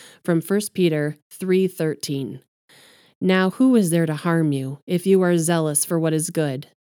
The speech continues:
But even if you should suffer for righteousness' sake, you will be blessed. Have no fear of them, nor be troubled, but in your hearts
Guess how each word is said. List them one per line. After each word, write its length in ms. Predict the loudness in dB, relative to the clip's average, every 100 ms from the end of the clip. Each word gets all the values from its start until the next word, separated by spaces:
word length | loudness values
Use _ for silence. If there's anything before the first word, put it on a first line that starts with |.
| _ _ -2
But 100 | 2
even 280 | 4 6
if 140 | 4 4
you 120 | 2
should 240 | 2 -2
suffer 480 | -2 0 -2 -4 -8
for 180 | -4 -4
righteousness' 680 | 0 -2 0 -2 -2 -4 -2
sake, 440 | -4 -6 -8 -14 _
you 160 | -2 0
will 260 | 2 2 2
be 160 | 0
blessed. 600 | -2 -4 -6 -8 -12 -14 _ _ _ _ _ -2
Have 200 | 0 4
no 160 | 2
fear 320 | 2 2 2 2
of 100 | 0
them, 360 | -2 -2 -4 -10 -20 -6 2
nor 240 | 4 4
be 120 | 2
troubled, 580 | -2 -2 -2 -2 -4 -8 _ -20 _ -2
but 220 | -2 0
in 220 | 2 4 4
your 200 | 2 0
hearts 580 | -4 -6 -6 -8 -10